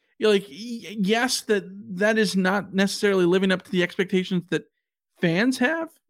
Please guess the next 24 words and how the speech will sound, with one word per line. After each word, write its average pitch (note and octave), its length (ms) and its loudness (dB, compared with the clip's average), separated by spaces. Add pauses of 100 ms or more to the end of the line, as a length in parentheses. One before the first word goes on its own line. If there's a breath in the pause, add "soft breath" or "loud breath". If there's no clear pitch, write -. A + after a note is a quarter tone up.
(160)
but G3 140 2
I F#3+ 100 4
think A3 320 0
that F#3+ 140 0 (1200)
realistically, G#3+ 880 0
as, D#3+ 180 0
as D#3 400 -4
a, D3+ 180 0 (360)
as D#3 200 0
a D3 100 -6 (640)
coach G3+ 400 -2
in F#3 160 2
general, G3 640 2
you F#3+ 300 4
are D#3+ 380 0 (200)
checking G#3 420 0
the F3 60 2
boxes F3 440 0
that D#3+ 220 -2
you E3 100 0
wanna D#3 260 -2
check D#3 300 -6
off. - 380 -4
Like, D3+ 260 -2